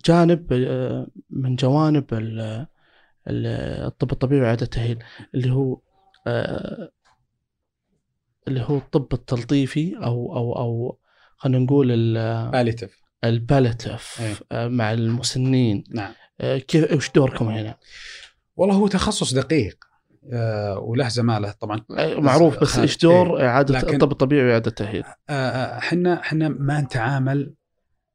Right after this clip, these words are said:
Speaker 2: ب-، ب-، آه، في مراكزنا التأهيلية مع الرعاية المديدة، لأنه الباليتيف كير في العموم يكون للمرضى اللي يكونون في terminal end stage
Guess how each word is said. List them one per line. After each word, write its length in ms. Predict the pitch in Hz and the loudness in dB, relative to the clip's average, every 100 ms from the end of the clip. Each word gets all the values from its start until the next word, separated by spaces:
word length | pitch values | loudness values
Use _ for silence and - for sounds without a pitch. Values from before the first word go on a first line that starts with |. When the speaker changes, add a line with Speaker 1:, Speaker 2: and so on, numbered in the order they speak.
| - | -10
Speaker 2:
ب-، 300 | 110 110 98 | -4 -2 -2
ب-، 340 | 110 101 98 | -4 -2 -4
آه، 300 | 95 92 95 | -4 -6 -6
في 160 | 113 - | -8 -4
مراكزنا 480 | 113 117 117 117 117 | -2 -2 -2 -4 -4
التأهيلية 800 | - 110 107 110 117 120 123 - _ _ _ _ _ _ | -4 -6 -4 -2 0 0 -2 -8 _ _ _ _ _ _
مع 360 | 120 123 120 113 - | -4 -2 -4 -8 -10
الرعاية 380 | 113 110 101 117 | -6 -4 -2 -2
المديدة، 580 | 107 101 98 110 98 - - _ _ _ _ _ _ - | -2 -4 -4 -4 -6 -10 -14 _ _ _ _ _ _ -6
لأنه 180 | 120 123 | -2 0
الباليتيف 500 | 120 165 151 - 117 | 2 2 2 -2 -6
كير 380 | - 104 98 - - _ | -4 -4 -4 -8 -18 _
في 120 | 127 | -6
العموم 500 | 107 117 107 92 - _ _ _ _ | -2 -2 -2 -2 -6 _ _ _ _
يكون 520 | 127 - 156 151 151 - - | -14 -2 0 2 0 -2 -6
للمرضى 680 | 127 127 139 127 135 143 - _ _ | -2 0 0 -2 -2 -4 -8 _ _
اللي 120 | 120 110 | -8 -6
يكونون 240 | - 131 | -4 -4
في 140 | 123 | -4
terminal 480 | 120 135 120 117 110 | -6 -2 0 0 -2
end 200 | 120 110 | -4 -4
stage 260 | - 113 - | -4 -4 -6